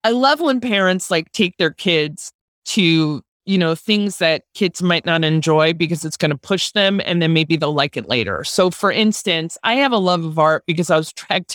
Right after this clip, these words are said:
to museums as, like, a little kid and I did not like them, but now I love them. Or I went to the opera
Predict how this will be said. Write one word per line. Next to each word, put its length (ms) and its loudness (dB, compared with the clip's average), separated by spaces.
to 80 -2
museums 720 -4
as, 320 -4
like, 200 0
a 40 0
little 300 -6
kid 420 0
and 80 0
I 80 2
did 200 -6
not 240 2
like 260 0
them, 240 -2
but 140 2
now 180 4
I 120 2
love 220 -2
them. 200 -10
Or 480 4
I 100 0
went 460 0
to 360 2
the 260 -2
opera 720 2